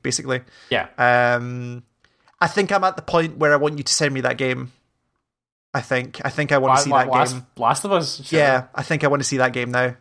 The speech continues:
Speaker 1: Um, I think I'm in a place where I can do that. 'Cause I keep seeing clips of it, and I'm like, "Okay, I need to not watch this because I actually do wanna see this at some point." So,
Speaker 2: Uh, sure,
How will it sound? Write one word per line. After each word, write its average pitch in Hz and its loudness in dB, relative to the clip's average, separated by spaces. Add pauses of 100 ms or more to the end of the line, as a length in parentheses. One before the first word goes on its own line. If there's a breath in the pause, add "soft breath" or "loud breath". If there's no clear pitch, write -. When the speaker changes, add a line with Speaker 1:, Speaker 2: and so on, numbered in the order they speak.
(160)
Speaker 1:
Um, 127 -2
I - -16
think 131 -4
I'm 135 2
in 135 2
a 127 0
place 127 -2
where 123 2
I - -8
can 127 -6
do 123 -6
that. 123 0 (460 soft breath)
'Cause 156 2
I 165 6
keep 185 -2
seeing 143 0 (540)
clips - 0
of 156 2
it, 170 2 (340)
and 143 0
I'm 135 -2
like, 139 2
"Okay, 151 0
I 143 4
need 143 -2
to 165 -4
not 139 2 (220)
watch - -2
this 139 -2
because 135 -4
I 127 4
actually 131 0
do 131 -4
wanna 127 -2
see 131 -2
this 127 -2
at - -6
some 135 -4
point." 135 -2
So, - -4
Speaker 2:
Uh, - 2 (100)
sure, 143 2